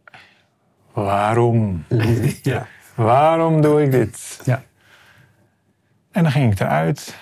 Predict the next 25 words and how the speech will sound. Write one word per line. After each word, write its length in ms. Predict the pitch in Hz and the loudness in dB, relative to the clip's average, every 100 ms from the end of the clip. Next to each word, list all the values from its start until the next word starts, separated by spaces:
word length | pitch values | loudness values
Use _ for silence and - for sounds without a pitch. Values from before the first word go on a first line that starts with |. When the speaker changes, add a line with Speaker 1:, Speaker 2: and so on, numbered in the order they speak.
| - | -20
Speaker 1:
en 160 | - 123 | -6 -2
dan 100 | 107 | 0
wist 140 | 107 | 0
ik 100 | 113 | -2
heel 100 | 117 | -4
goed 200 | 107 175 | -6 -6
waarom. 340 | - - 120 113 | -4 -4 -2 -2
En 60 | |
dan 100 | 113 | -4
ging 120 | 101 117 | -4 -6
ik 100 | 107 | -4
naar 100 | 98 | -4
huis 320 | 110 147 143 | -2 -4 -4
en 60 | 147 | -4
dan 80 | |
was 120 | 135 131 | -2 -2
ik 100 | 135 | -2
alweer 180 | 143 127 | -2 -2
bezig 260 | 139 127 | -2 -2
om 80 | 135 | -2
de 80 | 123 | -2
volgende 320 | 147 135 127 | -2 -2 -2
keer 360 | 123 143 135 92 _ _ _ _ _ _ _ | -2 -4 -4 -6 _ _ _ _ _ _ _
te 120 | - | -8
plannen. 420 | - 107 107 160 | -2 -2 -2 -6